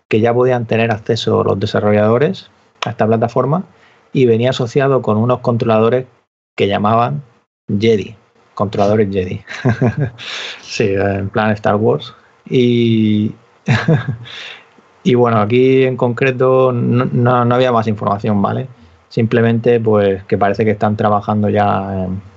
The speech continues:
en otro prototipo, que podría ser un futuro Oculus Go, un futuro Oculus Quest, o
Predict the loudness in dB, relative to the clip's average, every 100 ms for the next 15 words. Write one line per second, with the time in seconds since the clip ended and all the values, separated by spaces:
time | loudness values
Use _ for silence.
0 | -20 _ -4 0 2 2 0 0 0 2
1 | 2 0 -6 _ _ -2 2 2 2 0
2 | 0 0 0 0 2 2 2 0 2 2
3 | 4 2 0 -4 0 2 2 2 0 0
4 | 0 2 0 -2 -12 _ _ _ _ _
5 | _ _ -2 0 0